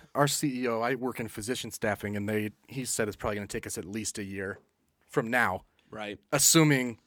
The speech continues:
Speaker 1: <laughs> no one knows the trend, though. No one knows, like, what's gonna happen next.
Speaker 2: Yeah.
Speaker 1: You know?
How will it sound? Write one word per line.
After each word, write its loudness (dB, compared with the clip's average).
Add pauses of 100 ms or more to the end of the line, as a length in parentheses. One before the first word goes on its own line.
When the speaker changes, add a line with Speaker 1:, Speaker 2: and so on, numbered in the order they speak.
(480)
Speaker 1:
<laughs> 4
no 8
one 12
knows 8
the 4
trend, 6
though. 2
No 8
one 8
knows, 6
like, 2
what's 4
gonna 4
happen -2
next. -4
Speaker 2:
Yeah. -10 (120)
Speaker 1:
You -4
know? -2